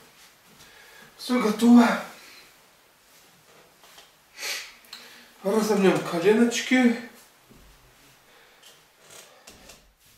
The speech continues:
Я решил сделать озвучку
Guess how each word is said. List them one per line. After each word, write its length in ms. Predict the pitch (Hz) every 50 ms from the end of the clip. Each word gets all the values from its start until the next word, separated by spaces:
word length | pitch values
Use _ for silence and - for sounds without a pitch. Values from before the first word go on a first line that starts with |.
| _ _ _ _ _ _ _ _ - - - - - - - - - - -
Я 200 | 180 180 233 254
решил 460 | 262 254 226 - - - 240 226 196
сделать 480 | 170 151 156 220 220 202 202 190 - -
озвучку 800 | 202 196 - 170 190 208 214 202 160 - - - - 139 117 -